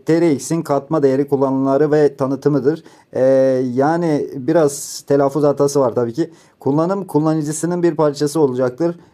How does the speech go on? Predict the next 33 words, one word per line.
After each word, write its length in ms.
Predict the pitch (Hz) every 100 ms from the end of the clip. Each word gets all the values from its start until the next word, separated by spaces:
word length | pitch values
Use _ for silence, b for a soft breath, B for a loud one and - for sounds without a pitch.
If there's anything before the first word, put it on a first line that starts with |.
| b
E, 180 | - 139
ayrıntılar 600 | 135 143 151 151 156 160
için 240 | 127 160
lütfen 300 | 156 151 151
müşteri 340 | 143 135 147 147
hizmetlerine 540 | 127 135 139 139 135
bakın 300 | 120 - 147
veya 220 | 139 139
günlük 380 | 135 127 131 135
maksimum 500 | 131 131 - 127 135
para 240 | 131 120
çekme 400 | 127 123 - 127
vesaire. 520 | 117 113 131 117 156 156 B B
Burada, 480 | 117 170 185 156 147 147
e, 320 | 151 147 143
şuna 400 | 143 - 185 190
dikkat 320 | 139 127 123
etmemiz 460 | 123 123 127 117 117
gerekiyor 320 | 113 107 107
sadece 380 | 113 110 110 110
arkadaşlar. 500 | 107 123 135 180 180 B B -
E, 580 | 147 147 147 143 139 127 117
bir, 540 | - 117 147 196 - -
birikmiş 720 | 110 151 170 175 190 - -
beş 300 | 175 170 -
yüz 200 | 170 156
ve, 240 | 170 165 -
e, 140 | 143
üç 300 | 143 170 -
bin 140 | 143 117
arasındaki 560 | 135 139 131 131 117 127
depozito 380 | 156 156 156 135
günlük 400 | 139 170 185